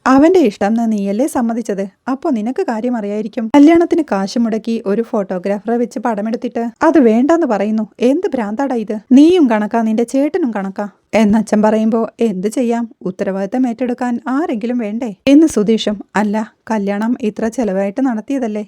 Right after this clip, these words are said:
ഇനി ആൽബം കൂടി വേണമെന്നാ ഏട്ടന്റെ ചോദ്യം. ആ കാശ് കൂടി മുടക്കിയേ പറ്റൂന്ന് എനിക്ക് പറയാനും പറ്റോ?" എന്ന് സുധീഷ് പറയുമ്പോ, അവൻ അതിന് പറ്റില്ലെന്ന് പറഞ്ഞോ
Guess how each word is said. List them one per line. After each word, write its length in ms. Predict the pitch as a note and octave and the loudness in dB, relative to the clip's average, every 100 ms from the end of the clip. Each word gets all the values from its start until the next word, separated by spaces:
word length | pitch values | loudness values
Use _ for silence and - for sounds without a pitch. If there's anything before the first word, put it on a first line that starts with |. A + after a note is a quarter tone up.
| _ | _
ഇനി 160 | D4 D4 | 0 0
ആൽബം 420 | A#3+ A3+ C#4+ F4+ | 0 -2 -2 -2
കൂടി 180 | E4+ D4 | -2 -4
വേണമെന്നാ 440 | G#3+ G#3 A3+ G#3+ | -4 -4 -4 -6
ഏട്ടന്റെ 400 | G3 A#3 C4 D#4 | -4 -6 -4 -6
ചോദ്യം. 360 | B3 G3 F#3 A3 _ | -6 -8 -8 -10 _
ആ 140 | G#3 | 0
കാശ് 340 | G#3 B3 G#3+ G3+ | 4 2 4 2
കൂടി 180 | G#3+ A#3+ | 4 4
മുടക്കിയേ 440 | B3 G#3+ G#3+ B3 B3 | 4 0 -2 -2 -2
പറ്റൂന്ന് 420 | A#3 B3 A#3+ A#3+ | -2 -2 -2 -2
എനിക്ക് 280 | A#3+ E4 F4+ - | -2 -2 -2 -4
പറയാനും 400 | G3+ A3+ C#4 C#4 | -4 -2 -2 -2
പറ്റോ?" 320 | G3 G3 G3 - | -4 -6 -4 2
എന്ന് 220 | G#3+ F#3+ | 2 2
സുധീഷ് 360 | G3 G3 A3 - | 2 2 2 2
പറയുമ്പോ, 480 | A#3+ A3+ A3+ A#3 - | 0 2 0 -2 -2
അവൻ 260 | A#3+ C#4+ D#4+ | -2 0 0
അതിന് 260 | G#3+ A3 A3+ | 0 -4 -2
പറ്റില്ലെന്ന് 460 | A#3 - D#4+ E4+ D#4 | -4 -2 -2 -2 -2
പറഞ്ഞോ 340 | F#3 G#3 G#3 | -4 -6 -8